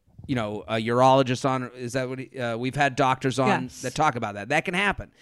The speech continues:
Speaker 1: It can happen because, uh, they drank too much. It can happen 'cause they're in their own head. These are things. And, you know, what I always say is that it's generally not because of you.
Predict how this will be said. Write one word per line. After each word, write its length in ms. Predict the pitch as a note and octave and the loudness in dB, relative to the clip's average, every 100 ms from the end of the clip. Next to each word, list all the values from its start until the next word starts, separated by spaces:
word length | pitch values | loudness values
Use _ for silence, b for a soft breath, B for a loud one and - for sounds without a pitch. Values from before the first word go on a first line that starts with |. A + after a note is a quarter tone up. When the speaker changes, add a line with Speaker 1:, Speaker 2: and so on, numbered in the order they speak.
| b b | b b
Speaker 1:
It 60 | B2+ | -6
can 100 | B2 | 2
happen 300 | A#2+ A#2 A2+ | 2 2 -2
because, 540 | A2+ - A#2 G#2 F#2+ G#2+ | -6 -6 -6 -6 -12 -14
uh, 180 | A2 G#2 | -10 -10
they 120 | G2 G2 | -8 -6
drank 320 | A#2 D#3 E3 | 0 0 2
too 140 | F3 | 0
much. 200 | E3 E3 | 2 0
It 40 | G#2+ | -2
can 100 | A2+ | -2
happen 180 | A2+ | -2
'cause 160 | - G#2 | -4 -6
they're 140 | G#2+ A2 | -4 -4
in 80 | |
their 140 | A2 G#2 | -2 -2
own 140 | G#2 | -4
head. 320 | G#2 C#3+ D3+ C3+ | -2 0 0 -2
These 200 | C#3 D3 | -2 -2
are 80 | |
things. 340 | C#3+ D3 C#3 - b b b - | -2 -2 -4 -6 b b b -2
And, 240 | D#3 D#3 C#3+ _ _ _ - | 0 0 -6 _ _ _ 0
you 60 | |
know, 120 | E3 | 2
what 100 | C3 B2 | 4 6
I 140 | D#3 | 8
always 260 | D3 C3 B2+ | 6 2 -2
say 320 | - C3+ D#3 | -2 0 2
is 140 | D3 | 0
that 160 | D3+ C#3 | -4 -6
it's 240 | C#3+ C3+ B2 B2+ B2+ | -8 -10 -12 -18 -14
generally 600 | A2+ D3 G3 G3+ D#3 C#3+ | -2 2 4 4 4 2
not 260 | C#3 D3 C#3+ | 2 2 0
because 280 | D3 D3 D3 | 0 2 2
of 60 | C3+ | 6
you. 320 | C#3 F#3+ | 8 8